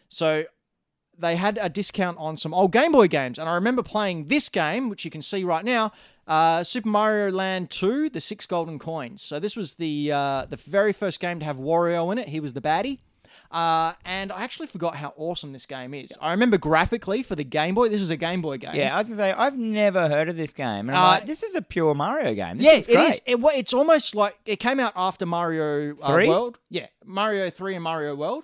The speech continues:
Speaker 2: Yeah, 'cause you can see Mario's style is that, like, after
Speaker 1: It's,
Speaker 2: the vibe.
Speaker 1: it,
Speaker 2: Oh, it's
Speaker 1: it,
Speaker 2: got the, the overhead
Speaker 1: Overworld
Speaker 2: map.
Speaker 1: as well, uh, and then the subworlds as well. But it's almost like a mashup of Mario three and Mario World. It's a really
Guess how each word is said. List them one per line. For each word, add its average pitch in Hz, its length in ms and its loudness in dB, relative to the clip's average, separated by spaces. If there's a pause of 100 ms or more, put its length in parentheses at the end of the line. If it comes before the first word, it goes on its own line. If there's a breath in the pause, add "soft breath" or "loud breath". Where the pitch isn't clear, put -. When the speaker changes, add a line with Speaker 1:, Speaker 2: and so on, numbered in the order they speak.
(120)
Speaker 2:
Yeah, 143 100 -6
'cause 160 120 -6
you 160 100 -8
can 180 80 -4
see 190 160 -4
Mario's 147 420 -2
style 120 720 0
is 110 200 -12
that, 110 220 -4
like, 110 240 -2
after 110 360 0
Speaker 1:
It's, 110 200 2
Speaker 2:
the 95 60 -6
vibe. 98 360 -4 (100)
Speaker 1:
it, 208 100 -4
Speaker 2:
Oh, 156 120 6
it's 196 180 2
Speaker 1:
it, - 20 -8
Speaker 2:
got 151 140 -6
the, 135 240 -4
the 131 120 -6
overhead 131 320 4
Speaker 1:
Overworld 170 260 0
Speaker 2:
map. 165 80 -4
Speaker 1:
as 139 100 -10
well, 175 260 2 (220 soft breath)
uh, 147 240 0
and 160 100 -6
then 160 80 -6
the 151 60 -8
subworlds 160 500 0
as 139 140 -6
well. 170 120 4
But 202 140 0
it's 196 120 -8
almost 247 540 2
like 175 200 -2
a 180 40 0
mashup 165 480 -2
of 139 140 -6
Mario 151 360 0
three 151 360 -6
and 139 160 -8
Mario 139 340 -2
World. 156 280 0
It's 220 260 -4
a 208 100 -2
really 190 680 4